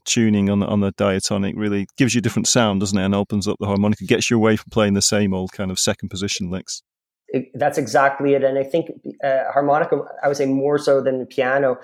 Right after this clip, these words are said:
Speaker 2: because the natural inclination is, is your breathing. You're, from the time we were born, we breathe in, we breathe out, we breathe in, we breathe out. That's not the way a harmonica works. Sometimes you have four ins <laughs> and one out, and then there's a bend, and then there's a,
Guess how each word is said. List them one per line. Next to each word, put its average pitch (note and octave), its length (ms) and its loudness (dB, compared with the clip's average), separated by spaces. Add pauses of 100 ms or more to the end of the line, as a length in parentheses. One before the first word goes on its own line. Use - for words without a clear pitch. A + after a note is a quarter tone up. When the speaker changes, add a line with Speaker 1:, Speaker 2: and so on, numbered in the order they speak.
(200)
Speaker 2:
because D3 300 0
the D#3 80 2
natural F3+ 420 2
inclination D3+ 680 0
is, C3+ 240 -4
is B2 120 -4
your C#3+ 120 2
breathing. C3 480 0
You're, B2 180 -4
from C#3 140 -4
the C3 40 -2
time D#3+ 300 0
we D#3+ 60 2
were C#3+ 100 2
born, C#3+ 340 2
we C3+ 80 0
breathe C#3 280 0
in, D#3 180 2
we C#3+ 80 -2
breathe C3 260 -4
out, D3+ 200 2
we B2 60 -6
breathe B2 240 -6
in, D#3+ 160 2
we C3+ 100 -4
breathe B2 280 -6
out. D#3 140 2 (540)
That's E3+ 260 0
not E3+ 140 0
the E3+ 40 -2
way E3 100 4
a C#3 40 0
harmonica C#3+ 460 0
works. - 320 -2
Sometimes C3 320 -2
you C#3+ 60 2
have C3+ 200 0 (100)
four F#3 300 2
ins F3 380 2
<laughs> - 0 -
and D#3+ 360 0
one E3+ 220 4
out, E3+ 240 2
and D3+ 140 2
then D#3 160 0
there's D#3 240 2
a D3 40 0
bend, D#3+ 440 0
and D#3+ 100 0
then D#3 100 2
there's D3+ 220 2
a, C#3+ 40 -8